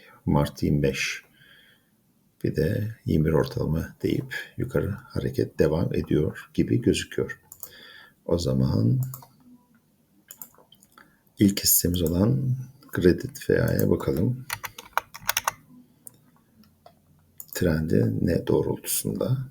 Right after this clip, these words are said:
Evet, haftalık grafik bize der ki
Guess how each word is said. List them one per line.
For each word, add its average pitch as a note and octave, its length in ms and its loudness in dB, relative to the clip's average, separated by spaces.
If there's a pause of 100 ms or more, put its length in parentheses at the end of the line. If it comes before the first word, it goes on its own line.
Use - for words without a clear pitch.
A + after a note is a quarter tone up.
(1040)
Evet, - 320 -16
haftalık - 540 -4
grafik - 640 -6
bize D2+ 220 0
der C2+ 240 -2
ki - 260 -8